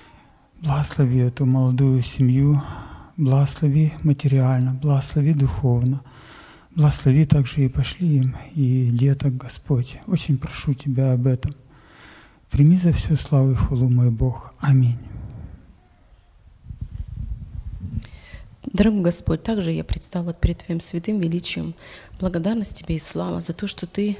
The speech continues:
Speaker 2: довёл нас до этого времени и до этого бракосочетания нашего сына, Господи, Рувима.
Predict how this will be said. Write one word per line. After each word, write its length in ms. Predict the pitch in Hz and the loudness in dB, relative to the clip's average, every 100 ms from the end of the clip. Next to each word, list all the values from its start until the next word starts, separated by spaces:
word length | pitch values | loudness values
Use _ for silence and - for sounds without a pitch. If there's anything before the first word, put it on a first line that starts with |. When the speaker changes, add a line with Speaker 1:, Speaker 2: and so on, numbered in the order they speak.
| - | -4
Speaker 2:
довёл 340 | 175 180 220 | -2 -2 -2
нас 220 | 208 185 | -2 -4
до 100 | 180 | -2
этого 260 | 214 208 180 | -4 -4 -6
времени 640 | 165 180 190 180 175 175 - | -2 -2 -2 -2 -2 -6 -10
и 80 | 170 | -8
до 140 | 185 | -4
этого 440 | 180 175 175 175 175 - - - - - | -4 -4 -4 -4 -6 -10 -12 -20 -18 -4
бракосочетания 960 | 190 202 196 - 175 - 175 170 165 | -4 -2 -4 -6 -6 -6 -2 -2 -2
нашего 440 | 165 185 - 180 170 | -4 -6 -6 -6 -6
сына, 400 | - - 202 175 | -4 -4 -4 -4
Господи, 460 | 175 170 - - | -6 -8 -10 -6
Рувима. 540 | 165 160 170 190 180 | -4 -4 -6 -6 -6